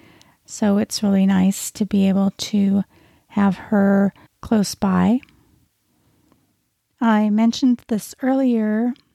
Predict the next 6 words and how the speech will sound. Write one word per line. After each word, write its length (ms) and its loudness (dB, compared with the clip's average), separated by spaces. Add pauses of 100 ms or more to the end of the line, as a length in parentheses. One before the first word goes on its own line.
(140)
when 240 4
we 160 0
have 360 -2
the 300 -2 (420)
tea 640 -2 (200)
service 760 -4